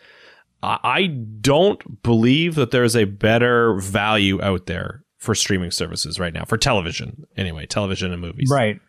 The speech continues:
Speaker 2: With that said, then, how many other streaming services are you using?
Speaker 1: <laughs> So right now, I now have Disney Plus, I have Netflix, I have Crave, and I think that's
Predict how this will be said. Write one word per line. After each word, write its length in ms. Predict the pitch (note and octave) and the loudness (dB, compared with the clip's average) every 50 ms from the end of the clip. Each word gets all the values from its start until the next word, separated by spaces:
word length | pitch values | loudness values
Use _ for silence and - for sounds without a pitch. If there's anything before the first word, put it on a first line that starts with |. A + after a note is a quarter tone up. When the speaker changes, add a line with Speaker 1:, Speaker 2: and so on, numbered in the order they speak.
| _ _ _ _ - | _ _ _ _ -2
Speaker 2:
With 160 | D3 C3 - | -2 0 2
that 260 | F3 F3+ F3 C#3+ A#2 | 2 2 2 0 0
said, 400 | - - - G#3 B3 B3 F3 A#2 | 0 2 2 4 4 4 2 2
then, 460 | B2 A2+ G2+ F#2+ G2 A#2 C#3+ D3 C#3 - _ _ _ _ _ _ _ _ _ _ - | 2 2 2 0 0 -2 -2 -4 -6 -8 _ _ _ _ _ _ _ _ _ _ -8
how 200 | - - F#3 G#3+ | -2 0 2 4
many 220 | A3+ A#3 G#3+ G3 | 4 4 4 4
other 220 | F#3 G3+ A3 G#3+ E3+ | 4 4 4 4 4
streaming 420 | - - G3+ G3+ G#3 G#3 F#3+ D#3 | 2 2 4 4 6 6 6 6
services 560 | - - G3 G3+ F#3+ F#3+ F3 - F3 D#3 C3 | 6 6 4 4 4 4 4 4 4 4 4
are 120 | D#3 D#3 D3+ | 4 4 4
you 180 | C3+ C3+ C3+ | 4 4 4
using? 460 | B2+ B2+ C#3+ F3 A3 A#3+ F#3 C#3+ - - | 4 6 6 6 6 6 6 4 2 2
Speaker 1:
<laughs> 60 | - C#3 - - C#3 - - F#3 - - G3+ E3 - - - C3 D#3 E3 D3 | 0 0 0 0 0 0 0 0 0 2 0 0 0 -2 -4 -4 -2 -2 0
So 180 | - - A3 G3 | 0 2 2 4
right 320 | F3 E3+ F#3 A3 A#3+ G3+ | 4 4 4 2 2 0
now, 340 | E3 E3+ D#3 D3+ D3 D3 D#3 | 0 0 2 4 4 4 4
I 160 | D3 D3 C#3 | 4 4 4
now 240 | C3 B2+ C3 D3 D#3 | 4 4 4 4 4
have 220 | C#3+ D#3+ C#3 A#2+ A#2 | 4 4 2 2 2
Disney 280 | C#3 D#3+ - F3+ F#3 | 2 2 2 2 0
Plus, 520 | - - - B2+ A#2+ B2 C3 - - - - | 0 0 2 4 4 4 4 2 0 0 0
I 100 | - A#2 | -2 0
have 440 | G#2 A2+ A2 G#2+ G#2+ G#2 G2 F#2 G2+ | 0 2 2 2 2 2 0 0 -2
Netflix, 760 | G2+ A#2 C3+ D#3+ - - - D#3+ D3+ D3+ D3+ - - - - - | -2 0 0 0 0 -2 0 0 0 0 0 -2 -4 -4 -4 -4
I 160 | - A2+ A2+ | -2 -2 0
have 680 | G#2 G#2 A2 G#2 G#2 G2+ G2+ G2 G2+ F#2+ F#2 - - - _ _ _ _ _ _ - | 0 0 0 2 2 2 2 2 2 0 0 -4 -12 -20 _ _ _ _ _ _ -14
Crave, 960 | - - - - B2+ B2 B2+ C3 C3+ C3+ C#3 C#3 C#3+ C#3+ D3 - - - - _ _ _ _ _ - - - _ _ - - _ _ _ _ _ | -12 -6 -2 0 0 2 2 4 4 4 4 4 2 0 -2 -8 -14 -20 -20 _ _ _ _ _ -20 -20 -20 _ _ -20 -20 _ _ _ _ _
and 80 | - A2+ | -4 -4
I 60 | G#2+ | -4
think 460 | - - - C4+ D4 D#4+ D#4 - - - | -4 -4 -4 -4 -2 -4 -6 -10 -6 -2
that's 480 | A#2 G#2+ G2+ G2 - - - - - | 0 0 0 -2 -2 -4 -4 -4 -6